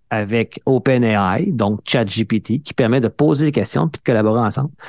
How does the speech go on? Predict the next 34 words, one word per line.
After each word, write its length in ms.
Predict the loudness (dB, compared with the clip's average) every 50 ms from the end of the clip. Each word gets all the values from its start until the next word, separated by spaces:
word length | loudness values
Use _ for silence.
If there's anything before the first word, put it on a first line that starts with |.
| -20 -12 _
Donc, 160 | -2 0 0 2
ça 120 | 2 4
évite 360 | 4 4 4 4 2 2 2
que 80 | 2 0
s-, 480 | 2 0 -2 -6 -8 -8 -10 -12 -12 -6 0
tout 80 | 0 2
le 40 | 4
monde 200 | 4 2 2 2
ait 180 | 2 2 2
un 260 | 2 2 2 0 0 -2 -2
chat 180 | -2 -2 0
G 120 | 0 -2 -4
P 120 | -4 -2
T 100 | 0 0
ouvert 420 | 2 2 2 2 2 2 2 0 -2
sur 140 | -4 -6
son 160 | -4 -4 -2 -2
poste 260 | 0 0 -2 -2 -2
pour 240 | -2 0 0 2 2
rien. 300 | 0 0 0 0 0 -2 -4 -8 -20 -20 -20 -20 -14 _
Faut 120 | -2 0
avoir 220 | 2 2 2 2
une 60 | 2 2
seule 180 | 2 2 2
licence, 580 | 2 0 0 0 0 0 0 2 0 0 -2 -4
puis 140 | -6 -12 -6
tout 140 | -2 0
le 60 | 2 2
monde 220 | 4 2 2 2
collaborer 460 | 2 2 2 2 2 2 2 2 2
dans 120 | 2 2 2
la 140 | 2 0
même 360 | 0 0 0 2 2 0 0 0
conversation 840 | -2 -2 -2 -2 -4 -6 -4 -2 -2 -2 -2 -2 -2 -2 -2 -2